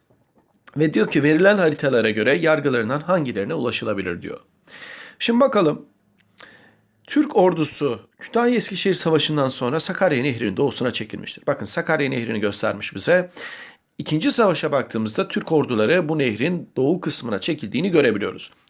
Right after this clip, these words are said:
O halde bire ulaştık. İkiye bakalım. Sakarya Savaşı'ndan sonra Türk ordusuna, ordusu taarruza geçmiştir. Ee, Türk ordusunun Sakarya'dan sonra ne yaptı-,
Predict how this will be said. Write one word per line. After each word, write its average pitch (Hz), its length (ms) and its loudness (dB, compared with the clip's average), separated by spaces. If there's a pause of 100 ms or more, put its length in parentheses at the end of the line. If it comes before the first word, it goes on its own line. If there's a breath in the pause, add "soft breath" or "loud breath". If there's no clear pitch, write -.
O 156 100 4
halde 107 260 -2
bire 123 380 -2 (300 loud breath)
ulaştık. - 520 -4 (260)
İkiye 226 280 2
bakalım. 107 380 -4 (340 loud breath)
Sakarya 226 420 0
Savaşı'ndan 165 460 2
sonra 156 340 4
Türk - 340 -2
ordusuna, 147 840 0
ordusu 135 420 -2
taarruza 156 420 2
geçmiştir. - 600 -2 (840 loud breath)
Ee, 113 420 0
Türk 220 220 -2
ordusunun 175 460 2
Sakarya'dan 175 600 2
sonra 147 300 2
ne 131 60 -2
yaptı-, 175 440 0